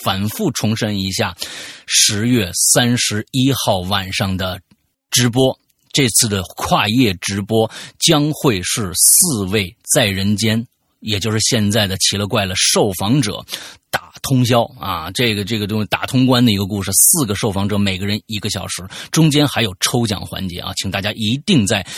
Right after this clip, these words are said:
十月三十一号晚上八点来花椒直播的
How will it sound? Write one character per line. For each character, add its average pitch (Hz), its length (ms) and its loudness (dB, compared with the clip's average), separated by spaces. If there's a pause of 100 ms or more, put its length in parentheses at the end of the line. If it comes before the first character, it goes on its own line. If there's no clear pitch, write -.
(160)
十 113 560 -2
月 127 280 4 (320)
三 131 180 4
十 123 280 -2
一 135 180 2
号 113 220 0
晚 95 320 -4
上 92 320 -4
八 127 240 2
点 104 200 -4 (240)
来 107 340 0 (240)
花 156 360 0
椒 143 260 4
直 104 240 -2
播 107 220 0
的 95 140 -6